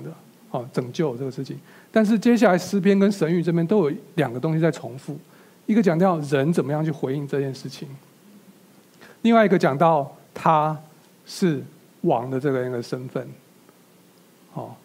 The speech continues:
所以我其实在这边我就会发现，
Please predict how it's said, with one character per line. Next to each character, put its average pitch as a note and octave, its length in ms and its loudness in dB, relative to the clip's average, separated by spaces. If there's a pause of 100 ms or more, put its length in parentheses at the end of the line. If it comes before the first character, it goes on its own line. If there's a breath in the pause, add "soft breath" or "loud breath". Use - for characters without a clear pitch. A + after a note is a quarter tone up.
(1400 soft breath)
所 - 160 0
以 C#4 60 4
我 F#3+ 160 4
其 - 180 -4
实 G3 80 2
在 G#3+ 120 4
这 G#3+ 100 2
边 G3+ 220 4
我 D3 120 0
就 D#3 80 0
会 F3+ 80 2
发 D#3+ 200 2
现， D#3+ 280 0